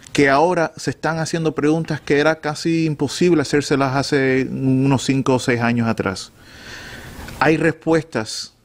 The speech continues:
que están surgiendo de los mismos pueblos. ¿Y cuál es el deber de los comunicadores y los luchadores sociales? Sino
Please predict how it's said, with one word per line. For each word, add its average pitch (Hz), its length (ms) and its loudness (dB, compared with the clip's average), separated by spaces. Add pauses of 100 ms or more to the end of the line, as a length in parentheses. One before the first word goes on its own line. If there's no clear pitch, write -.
(220)
que 127 100 -4
están 135 180 0
surgiendo 139 520 0
de 123 60 4
los 110 140 -2
mismos 123 260 0
pueblos. 95 580 -2 (600)
¿Y 131 140 2
cuál 160 200 4
es 180 60 2
el 165 100 4
deber 170 180 4
de - 20 4
los 165 80 2
comunicadores 147 720 0
y 135 60 2
los 120 160 2
luchadores 120 400 0
sociales? 147 420 -2
Sino 185 320 0